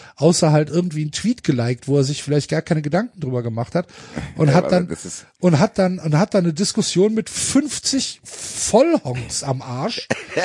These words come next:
Speaker 2: <laughs> Ehrlich gesagt, Axel, ganz kurz. Es ist, äh, wirklich, ich kann dies wirklich zugeben, dass ich mir manchmal überlege, also ich hatte letztens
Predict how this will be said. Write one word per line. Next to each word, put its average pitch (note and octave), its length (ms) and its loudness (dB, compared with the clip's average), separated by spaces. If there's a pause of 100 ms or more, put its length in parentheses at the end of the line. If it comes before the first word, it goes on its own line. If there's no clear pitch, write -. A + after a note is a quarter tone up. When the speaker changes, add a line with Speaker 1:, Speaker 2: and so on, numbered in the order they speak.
(140)
Speaker 2:
<laughs> - 480 -2
Ehrlich D#3+ 200 0
gesagt, D3 260 -2
Axel, B2+ 240 -4
ganz G2 220 0
kurz. A#2 260 -2 (400)
Es - 180 0
ist, G2+ 160 -2 (140)
äh, - 120 -6 (320)
wirklich, F#2 300 -2
ich - 60 -10
kann G#2+ 200 -2
dies F2 220 -6
wirklich G#2 260 -6
zugeben, E2+ 480 -4 (1400)
dass F2+ 260 2
ich F2 140 -6
mir F#2 140 6
manchmal B2+ 440 4
überlege, G#2+ 840 2
also F#2 160 -6
ich F2+ 100 0
hatte A#2+ 200 0
letztens - 600 0